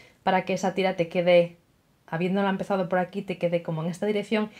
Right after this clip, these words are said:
y a partir de ahí ya vas a, haciendo aumentos, aumentos, aumentos hasta que te va quedando con forma triangular.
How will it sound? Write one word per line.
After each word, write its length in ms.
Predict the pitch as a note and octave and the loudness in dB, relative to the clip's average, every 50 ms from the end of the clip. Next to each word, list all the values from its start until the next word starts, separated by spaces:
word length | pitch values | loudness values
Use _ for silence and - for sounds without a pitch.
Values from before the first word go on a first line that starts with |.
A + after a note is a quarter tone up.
| - - - _ | -20 -20 -20 _
y 120 | - G#3+ A3 | -2 2 2
a 100 | G#3 G3 | 2 2
partir 300 | G#3 G#3 G#3 A#3 A3+ G#3 | 2 0 2 0 2 4
de 100 | G#3+ G#3+ | 4 6
ahí 200 | G#3 G#3+ A3 G3+ | 6 6 4 4
ya 140 | F3+ F#3 F3+ | 4 4 4
vas 180 | F#3+ G3 G3+ | 4 4 2
a, 60 | G3 | 0
haciendo 540 | E3 E3 - F3+ F3+ F3 E3+ G3+ F#3+ F#3+ F3 | -2 0 0 -2 -2 -2 -2 0 2 2 2
aumentos, 420 | D#3+ E3 F3 F3+ F#3 F3 F#3 F3 G3+ | 2 2 2 0 0 -2 -2 -4 -4
aumentos, 360 | F#3 F#3 F3+ F#3 - F3+ F3+ | -4 -4 -4 -4 -4 -4 -4
aumentos 540 | F#3 F#3 G3 G3+ G3 G3 G#3 A#3 A#3 - - - - - - - - - - - - - | -2 0 0 -2 0 0 0 -2 -2 -4 -12 -20 -20 -20 -20 -20 -20 -20 -20 -20 -14 -10
hasta 360 | F3 E3+ - - - F#3 F#3 | -10 -10 -8 -4 -6 -6 -4
que 100 | - E3+ | -4 -4
te 120 | E3 F3 | -2 0
va 120 | E3 E3 E3+ | -2 -2 0
quedando 580 | - F3 E3+ E3+ E3 D#3+ E3 E3+ E3 E3 - - | 0 2 2 2 2 2 0 0 0 -2 -4 -6
con 160 | - F3 D#3+ | -4 -4 -4
forma 340 | D#3 - E3 D#3 E3 D#3 D3+ | -2 -2 -2 -2 -2 -2 -4
triangular. 520 | - - D#3+ D3 D3 C#3+ C#3+ C#3 C#3+ - | -2 -4 -4 -4 -4 -6 -4 -4 -4 -4